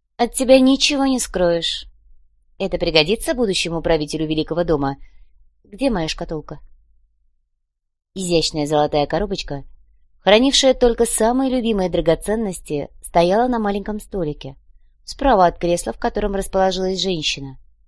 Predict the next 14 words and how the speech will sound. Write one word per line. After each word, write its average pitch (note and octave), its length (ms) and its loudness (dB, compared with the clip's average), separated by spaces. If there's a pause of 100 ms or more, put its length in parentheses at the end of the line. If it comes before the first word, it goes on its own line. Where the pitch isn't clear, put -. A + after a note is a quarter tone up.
(220)
Надо E3 240 0
было D#3+ 180 2
лишь E3+ 320 -2
протянуть G#3+ 460 -8
руку. - 380 -12 (680)
Мальчик A#3 340 0
быстро F#3+ 340 -2
обошёл D3+ 320 -4
кресло, D3+ 500 -8 (380)
взял F#3+ 320 2
шкатулку A3+ 720 -2 (720)
и D4 100 4
откинул B3 440 0
крышку. - 540 -6